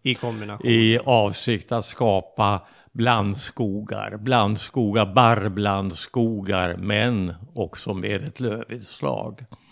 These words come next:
Speaker 1: Ja.
Speaker 2: Men det bjuder naturen på i form av björkfrö som flyger omkring.
Speaker 1: Ja, och vi brukar ju komplettera med lite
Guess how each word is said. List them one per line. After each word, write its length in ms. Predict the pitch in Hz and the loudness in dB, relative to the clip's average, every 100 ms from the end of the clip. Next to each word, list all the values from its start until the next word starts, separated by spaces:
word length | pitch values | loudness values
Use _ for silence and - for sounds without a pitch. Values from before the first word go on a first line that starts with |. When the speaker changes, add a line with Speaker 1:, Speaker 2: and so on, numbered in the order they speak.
| - | -10
Speaker 1:
Ja. 260 | 117 107 104 _ _ - | -6 -6 -8 _ _ 2
Speaker 2:
Men 220 | 127 127 | 4 6
det 140 | 143 | 6
bjuder 380 | 127 127 120 120 | 6 4 4 4
naturen 600 | 117 110 123 117 110 107 | 2 2 2 4 2 0
på 440 | 104 98 92 92 101 | 0 -2 -4 -6 -8
i 160 | 98 | -8
form 460 | 98 - - - - | -8 -10 -10 -12 -12
av 340 | - - - - 107 _ _ - - _ _ - 190 101 98 104 | -12 -12 -14 -18 -20 _ _ -20 -20 _ _ -20 -20 -16 -14 -2
björkfrö 760 | 120 117 113 - 123 123 123 | 2 2 0 -6 -4 -2 -2
som 240 | 117 123 107 | -4 -6 -6
flyger 440 | - 113 113 120 | -4 -4 -2 -4
omkring. 600 | 107 110 - 107 113 113 - _ _ | -4 -6 -8 -10 -12 -18 -20 _ _
Speaker 1:
Ja, 380 | 135 127 - _ _ _ _ _ - | -4 -4 -10 _ _ _ _ _ -8
och 160 | 147 | -4
vi 100 | 131 | -4
brukar 400 | 120 127 127 135 | -4 -4 -4 -4
ju 120 | 123 | -6
komplettera 1120 | 120 123 110 117 - 123 117 113 107 107 104 101 | -4 -8 -8 -12 -10 -8 -8 -8 -8 -8 -8 -10
med 480 | 104 104 104 101 104 | -10 -8 -8 -10 -10
lite 640 | 107 - _ 107 101 | -12 -14 _ -12 -10